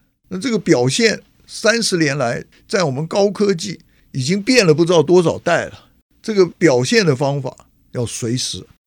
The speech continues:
要适应这个世代，你才能够把你的这个本质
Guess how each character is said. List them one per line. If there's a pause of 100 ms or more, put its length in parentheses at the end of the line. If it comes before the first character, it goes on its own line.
要
适
应 (140)
这
个
世
代， (280)
你
才
能
够 (160)
把
你
的
这
个
本
质